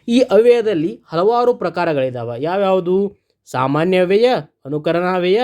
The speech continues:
ಭಾವಸೂಚಕಾವ್ಯಯ, ಸಂಬಂಧ ಸೂಚಕಾವ್ಯಯ, ಅವಧರಣಾರ್ಥಕಾವ್ಯಯ, ಕ್ರಿಯಾರ್ಥಕಾವ್ಯಯ, ಕೃದಂತಾವ್ಯಯ, ಹಾಗೆ ತದಿತಾಂತವ್ಯಯ. ಈ ಸ್ಕ್ರೀನ್ ಮೇಲೆ ಏನ್ ಕಾಣಿಸ್ತಾ ಇದೆಯಲ್ಲ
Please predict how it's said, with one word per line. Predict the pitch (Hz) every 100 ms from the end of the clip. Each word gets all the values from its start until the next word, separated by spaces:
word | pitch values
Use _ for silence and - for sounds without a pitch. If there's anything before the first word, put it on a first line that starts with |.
| 226 - _ 127
ಭಾವಸೂಚಕಾವ್ಯಯ, | 143 160 175 175 170 180 190 180 175 214 240 151 _ _
ಸಂಬಂಧ | - 143 160 185
ಸೂಚಕಾವ್ಯಯ, | 190 190 180 180 175 170 165 202 247 - _ -
ಅವಧರಣಾರ್ಥಕಾವ್ಯಯ, | 151 170 165 190 196 190 196 185 180 165 160 208 370 _ _ -
ಕ್ರಿಯಾರ್ಥಕಾವ್ಯಯ, | 160 180 196 - 185 196 180 160 156 226 _ _
ಕೃದಂತಾವ್ಯಯ, | - 170 190 220 202 170 151 147 196
ಹಾಗೆ | 180 135 160 262 _ _ _ -
ತದಿತಾಂತವ್ಯಯ. | 196 190 170 151 139 131 120 120 127 110 104 _ _ _ -
ಈ | 208
ಸ್ಕ್ರೀನ್ | - 233 240
ಮೇಲೆ | 226
ಏನ್ | 220
ಕಾಣಿಸ್ತಾ | 208 196 202
ಇದೆಯಲ್ಲ | 180 214